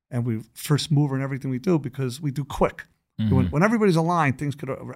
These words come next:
Speaker 1: work very quickly. You know, these big corporations, uh, it takes between the red tape. That's why, uh, you know, it could take 'em forever. That's why entrepreneurs will always win the day.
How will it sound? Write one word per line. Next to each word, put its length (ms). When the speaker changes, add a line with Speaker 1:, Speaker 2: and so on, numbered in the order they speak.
Speaker 1:
work 320
very 320
quickly. 420
You 80
know, 60
these 180
big 200
corporations, 960
uh, 300
it 120
takes 280
between 300
the 60
red 240
tape. 320
That's 180
why, 120
uh, 340
you 80
know, 240
it 300
could 120
take 160
'em 80
forever. 460
That's 140
why 120
entrepreneurs 680
will 120
always 240
win 140
the 40
day. 300